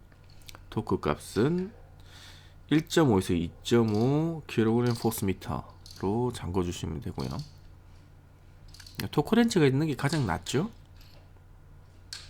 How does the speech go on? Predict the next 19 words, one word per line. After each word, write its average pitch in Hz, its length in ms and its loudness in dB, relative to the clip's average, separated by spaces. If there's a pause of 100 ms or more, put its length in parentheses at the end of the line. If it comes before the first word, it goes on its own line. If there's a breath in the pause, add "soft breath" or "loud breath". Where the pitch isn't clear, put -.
(1500 loud breath)
이렇게. 95 420 -6 (280 loud breath)
근데 113 160 2
토크 180 200 0
렌치가 147 600 4
없으면 98 840 2 (520 loud breath)
처음 175 240 2
풀 214 320 -2
때 175 540 4
그 98 880 2
느낌을 113 440 2
기억하시는 113 600 4
것도 - 100 -8
괜찮고요. 90 640 -2 (560 loud breath)
아니면 107 400 0
요 107 120 2
손으로 143 640 2 (220)
최대한 127 320 2
잠그시고 107 720 0
요렇게 110 680 -4